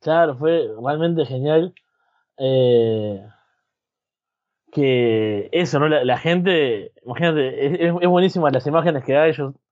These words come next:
filmé las dos noches, subí creo que en Facebook algo. Eh, todos los flashes, ¿no? Como, como era en, en algún momento, eh, con Bray Wyatt, ¿te acordás? Lo de,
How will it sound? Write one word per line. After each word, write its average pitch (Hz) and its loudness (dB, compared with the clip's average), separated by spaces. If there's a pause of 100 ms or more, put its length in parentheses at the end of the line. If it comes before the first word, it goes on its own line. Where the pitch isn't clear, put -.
(400)
filmé 143 -2
las 127 0
dos 151 2
noches, 165 0
subí 139 0
creo 147 2
que 123 4
en 113 -4
Facebook 131 -2
algo. 147 0 (1080)
Eh, 120 2 (500)
todos 170 2
los 143 2
flashes, 175 0
¿no? 160 0
Como, 139 -6
como 135 -4
era 170 4
en, 151 -2
en 127 -8
algún 143 0
momento, 147 0 (460)
eh, 110 0
con 123 2
Bray 143 4
Wyatt, 156 2
¿te 131 -10
acordás? 143 -2
Lo 117 -12
de, 117 -18